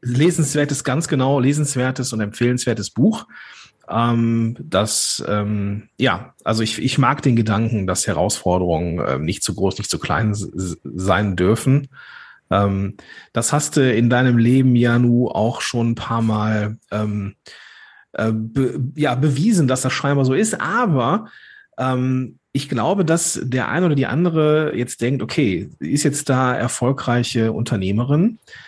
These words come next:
Das ist ja schön. <laughs> Ne? Aber, ähm,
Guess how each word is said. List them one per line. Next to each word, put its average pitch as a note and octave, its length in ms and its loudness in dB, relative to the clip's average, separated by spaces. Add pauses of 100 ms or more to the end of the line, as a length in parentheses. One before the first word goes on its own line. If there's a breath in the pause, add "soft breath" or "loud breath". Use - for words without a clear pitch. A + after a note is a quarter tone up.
(720 loud breath)
Das A2+ 300 -6
ist - 160 0
ja C3 100 0
schön. C3+ 600 2
<laughs> - 40 0 (440 loud breath)
Ne? C3+ 220 2 (120)
Aber, D3+ 480 0 (480 loud breath)
ähm, C3 260 2